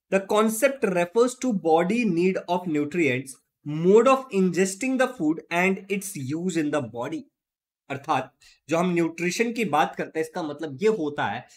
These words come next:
कि एक जो ऑर्गेनिज्म है, उसको नीड क्या है उसके बॉडी को न्यूट्रिएंट्स की, साथ ही साथ किस तरीके से अपने फूड को वो इंजेस्ट करता है। यहाँ पे जो इंजेस्ट ये शब्द है,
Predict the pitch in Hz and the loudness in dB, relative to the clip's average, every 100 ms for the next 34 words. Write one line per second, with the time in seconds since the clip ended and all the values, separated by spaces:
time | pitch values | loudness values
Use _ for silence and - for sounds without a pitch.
0 | _ _ 190 196 170 202 - 156 156 165 | _ _ 0 0 2 0 2 0 0 0
1 | 202 220 226 247 139 95 - _ _ - | 2 4 4 0 -2 -8 -14 _ _ -6
2 | 175 180 - 254 247 233 - _ _ _ | -6 -6 -2 2 2 0 -8 _ _ _
3 | _ 165 165 190 262 277 226 208 165 139 | _ -12 -2 2 2 2 0 0 0 -4
4 | 135 160 131 131 131 143 131 123 135 123 | -4 -4 -2 -2 -2 -2 -2 -4 -4 -6
5 | 113 - 95 - 170 180 202 190 185 - | -6 -14 -16 -2 0 0 0 0 -2 -6
6 | _ _ 262 269 - 208 190 208 208 175 | _ _ -2 0 0 0 2 0 0 -4
7 | - 156 165 185 190 _ 196 226 226 175 | -4 -8 -4 -6 -6 _ -2 0 0 -2
8 | 139 156 - _ 196 214 - 196 196 180 | -2 -4 -6 _ 2 2 0 0 0 2
9 | 214 233 - 147 143 139 147 160 170 160 | 4 2 0 -6 -4 -4 -4 -4 -4 -4
10 | 170 165 165 196 208 180 180 - 190 131 | -2 -2 2 0 0 -2 -4 -4 -4 -4
11 | 147 - | -6 -8